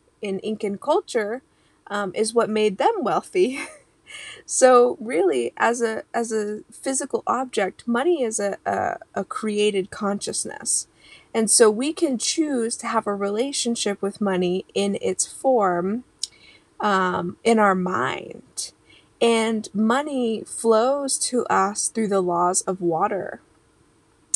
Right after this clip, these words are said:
um, and is considered, you know, a current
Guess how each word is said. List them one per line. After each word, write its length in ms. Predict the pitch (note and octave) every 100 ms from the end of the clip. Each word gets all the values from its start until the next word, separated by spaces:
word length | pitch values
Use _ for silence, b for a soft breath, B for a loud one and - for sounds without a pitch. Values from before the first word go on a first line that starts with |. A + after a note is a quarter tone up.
| -
um, 540 | A3+ G#3 F#3+ F#3 F#3+ G#3+ b b b b -
and 260 | A3 G#3 -
is 440 | A3 G#3+ G#3 G3+
considered, 920 | - A#3+ A3 - - A#3 A3 G#3+ G#3 A#3+ b b b b
you 120 | A3+
know, 200 | F#3+ F3+
a 160 | G3+ G3
current 760 | - - A#3+ G3 - - -